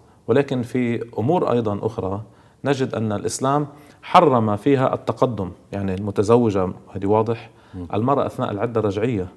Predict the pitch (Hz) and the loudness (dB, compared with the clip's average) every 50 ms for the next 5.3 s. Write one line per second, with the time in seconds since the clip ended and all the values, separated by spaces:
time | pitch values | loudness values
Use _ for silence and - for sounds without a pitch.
0 | - - - 98 95 87 98 82 92 95 90 - - 120 107 101 101 110 107 107 | -20 -14 -12 -10 -8 -8 -6 -6 -6 -6 -6 -4 -4 -2 -2 0 0 0 0 0
1 | 101 95 90 95 92 104 120 117 120 120 120 117 - - - 98 110 113 113 110 | 0 0 -2 -2 -2 -2 0 0 0 0 -2 -4 -6 -6 -6 -4 0 0 2 2
2 | 113 117 113 117 - - - - - - - - 95 95 92 92 - - 107 - | 2 2 0 -4 -10 -18 -20 -20 -20 -12 -6 -4 -2 -2 -2 -2 -6 -10 -8 -4
3 | - 101 98 95 139 143 139 120 113 107 104 107 104 92 110 131 139 - - 95 | -2 0 2 4 4 6 6 6 6 6 6 4 2 4 4 4 4 4 4 2
4 | 92 95 - - 76 - 82 - 113 139 139 117 104 - 147 143 143 123 110 104 | 0 -2 -2 -6 -10 -12 -8 -4 -4 -2 -2 -2 0 4 6 6 6 6 4 0
5 | - - 104 110 127 135 | 0 -2 -2 -2 -2 -4